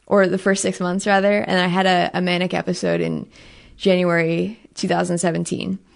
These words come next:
and I was hospitalized, and I started E C T again here.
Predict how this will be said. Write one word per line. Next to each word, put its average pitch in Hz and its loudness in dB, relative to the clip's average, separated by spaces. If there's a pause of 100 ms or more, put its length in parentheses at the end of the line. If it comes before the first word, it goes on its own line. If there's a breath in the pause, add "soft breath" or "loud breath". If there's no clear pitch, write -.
(460 soft breath)
and 170 0
I 170 0
was 175 0
hospitalized, 165 -2
and 165 -6
I 175 -2
started 170 -2
E 175 -4
C 160 -10
T - -6
again 151 -8
here. 160 -8